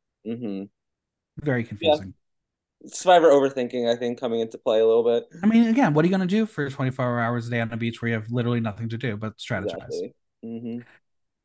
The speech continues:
Speaker 2: Um, or talk about how you have weird toes that can pull things out of the ground.
Speaker 1: <laughs> I still think that's gonna, like, come about somehow later on. Like,
Speaker 2: You
Speaker 1: there
Speaker 2: know that
Speaker 1: has to
Speaker 2: challenge is
Speaker 1: be
Speaker 2: coming. That challenge is coming. The,
Speaker 1: <laughs> There
Speaker 2: the,
Speaker 1: has
Speaker 2: the,
Speaker 1: to be a reason
Speaker 2: the
Speaker 1: why
Speaker 2: card
Speaker 1: they
Speaker 2: challenge with the
Speaker 1: chose that.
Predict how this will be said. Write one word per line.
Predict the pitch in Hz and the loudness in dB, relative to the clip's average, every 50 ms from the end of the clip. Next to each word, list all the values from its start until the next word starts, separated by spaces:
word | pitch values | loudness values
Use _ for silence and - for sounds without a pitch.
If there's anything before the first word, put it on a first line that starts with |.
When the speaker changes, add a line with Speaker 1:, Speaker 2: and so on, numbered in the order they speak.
| _ _ _ 139 | _ _ _ 0
Speaker 2:
Um, | 131 123 123 120 120 123 120 117 | 0 2 2 2 2 2 2 4
or | 175 180 175 170 | 4 4 4 4
talk | 165 - - 165 147 135 151 | 2 0 -2 -2 -2 -2 0
about | 139 135 131 131 - | 0 2 2 2 0
how | - 135 127 123 | -2 -4 -4 -2
you | 123 123 | -4 -4
have | 117 123 113 113 113 | -4 -4 -6 -6 -6
weird | 117 117 120 117 117 113 117 | -6 -4 -2 -2 -2 -2 -4
toes | - - 120 113 110 113 110 | -4 -4 -4 -4 -4 -6 -6
that | 113 107 - | -6 -8 -6
can | - 117 | -8 -10
pull | - - 113 107 | -8 -6 -8 -6
things | - 117 107 - | -6 -8 -8 -8
out | 107 95 | -8 -10
of | 98 98 | -10 -12
the | - | -14
ground. | - - - - - - _ _ _ _ _ _ _ _ - - - - - - - - - - 202 - _ | -16 -18 -20 -20 -20 -20 _ _ _ _ _ _ _ _ -10 -10 -10 -10 -16 -12 -8 -8 -6 -6 -8 -14 _
Speaker 1:
<laughs> | _ _ - - 196 - | _ _ -16 -14 -2 4
I | 165 - | 6 6
still | - - - - 415 415 | 6 4 4 6 6 6
think | 415 220 190 170 135 | 6 4 2 4 6
that's | 143 135 135 - - | 6 6 6 6 4
gonna, | 156 143 143 | 4 6 6
like, | 135 131 123 120 110 - - _ _ _ _ _ - | 6 6 4 4 2 0 -8 _ _ _ _ _ -6
come | - 139 123 120 110 - - | -4 -2 -2 -2 -4 -8 -10
about | 104 101 - - 120 117 113 110 - - _ - | -14 -10 -2 0 2 2 2 0 -2 -8 _ -16
somehow | - - 127 117 110 110 104 98 98 101 110 117 - | -8 -6 -4 -4 -4 -4 -4 -4 -2 -4 -4 0 2
later | 117 117 110 113 110 | 4 4 4 4 4
on. | 104 104 107 107 110 | 2 2 0 0 2
Like, | 131 160 | 2 4
Speaker 2:
You | 202 202 | 6 8
Speaker 1:
there | 180 185 | 8 8
Speaker 2:
know | 190 185 | 6 6
that | 175 170 | 6 4
Speaker 1:
has | - - | 4 2
to | |
Speaker 2:
challenge | - 175 170 165 156 147 147 | 0 2 2 4 4 4 4
is | 143 139 | 2 2
Speaker 1:
be | 139 | -2
Speaker 2:
coming. | 170 170 151 - 107 113 | -4 -4 -4 -4 -4 -4
That | 110 113 | -4 -4
challenge | - - 156 185 165 110 | -2 -2 -2 0 0 -2
is | 104 101 - - | -4 -8 -10 -8
coming. | - 165 190 98 78 - 71 107 - _ | -6 -6 -4 -6 -8 -10 -16 -20 -20 _
The, | - 135 | -6 -4
Speaker 1:
<laughs> | 117 - - - - | -2 -2 -2 -2 0
There | 143 139 127 | 2 4 4
Speaker 2:
the, | 131 127 - | 4 4 2
Speaker 1:
has | - 127 123 120 | 2 2 2 2
Speaker 2:
the, | 156 | 2
Speaker 1:
to | 156 196 | 0 2
be | 233 208 | 0 0
a | 196 190 202 | 2 4 4
reason | 196 175 160 - - - - | 4 4 2 0 -2 -4 -4
Speaker 2:
the | - 175 | -4 -2
Speaker 1:
why | 147 165 151 | 0 4 4
Speaker 2:
card | 151 - | 4 4
Speaker 1:
they | - | 4
Speaker 2:
challenge | - 175 175 185 165 | 2 0 0 -2 -2
with | 165 147 | -2 -2
the | 123 | -2
Speaker 1:
chose | - 104 | -2 -2
that. | 160 | -2